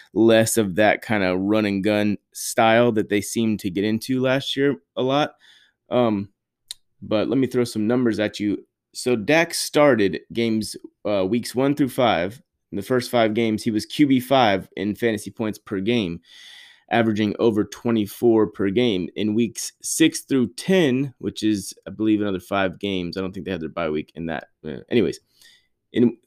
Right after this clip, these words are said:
week six through ten, he was Q B six, uh, with twenty-two points per game. So that's solid, right? First, basically first ten weeks, he's a top five or six quarterback. Uh, weeks eleven through sixteen, he finished,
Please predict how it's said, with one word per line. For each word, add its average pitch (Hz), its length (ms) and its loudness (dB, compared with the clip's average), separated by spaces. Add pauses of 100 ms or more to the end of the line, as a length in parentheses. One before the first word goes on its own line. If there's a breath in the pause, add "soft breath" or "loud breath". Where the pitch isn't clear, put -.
(160)
week 147 280 4
six 160 300 2
through 151 160 4
ten, 151 240 4
he 123 100 6
was 110 140 2
Q 139 220 2
B 120 140 2
six, - 720 -4 (300)
uh, 101 180 0
with 95 180 -6
twenty-two 120 580 0
points 101 260 -6
per 95 140 -2
game. 55 180 -8
So 98 140 -6
that's 127 260 0
solid, 160 340 -2
right? 98 240 -2
First, 131 380 0 (400 loud breath)
basically 120 300 4
first 127 340 2
ten 127 240 2
weeks, 117 260 2
he's 117 200 0
a 123 80 4
top 101 400 -2
five 110 280 0
or 107 60 -2
six - 320 -4
quarterback. 107 540 -2 (1040 soft breath)
Uh, 139 360 6 (320 loud breath)
weeks 147 380 4
eleven 143 500 6
through 143 200 0
sixteen, 123 1000 -4 (220)
he 120 240 -4 (260)
finished, 143 580 0